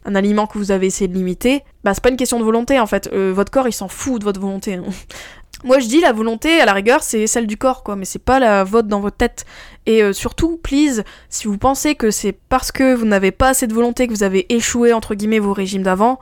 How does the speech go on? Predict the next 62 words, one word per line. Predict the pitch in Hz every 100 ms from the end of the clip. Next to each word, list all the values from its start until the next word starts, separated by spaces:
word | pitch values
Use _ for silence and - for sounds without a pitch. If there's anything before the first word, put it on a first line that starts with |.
| -
mais | 202 -
s'il | - 226
vous | 247
plaît, | 233 247 -
allez | 202 226
écouter | 220 - - 233
mes | 214 208
épisodes, | 208 208 214 208 -
l'épisode | 196 214 202
cinquante | - 202 220 208
sur | -
le | 190
cercle | 185 190 - 190 185
vicieux | 190 190 196
des | 185
régimes, | - 185 196 190
et |
cetera. | - 185 190 202 - -
Écoutez | 226 - - 240
les | 233 214
autres | 220 226
épisodes | 214 214 208
du | 208
podcast, | 208 - 220 208
mais | 185
franchement, | - 202 220 214
je | -
crois | 202
que | 190
je | 190
le |
dis, | 180
redis | 180 190 190 -
assez, | 196 - 233 208
mais | 180
ce | -
n'est | 160
pas | - 202
votre | 220 233
faute, | 240 208
quoi. | - 175 - - - -
La | 180
prise | - 262 277
de | 262
poids, | 262 226 220 262 -
c'est | - -
inéluctable. | 247 262 254 226 214
Votre | 196 -
corps, | 240
il | 185
est |
fait | 185 226
pour | - 190 180
lutter | 247 - 247 254 - _ -
contre | 240 262 - 240
ça. | - 214
Si | - -
c'est | -
pas | - 254
ce | 320
qu'il | - 269 233
veut, | 220 262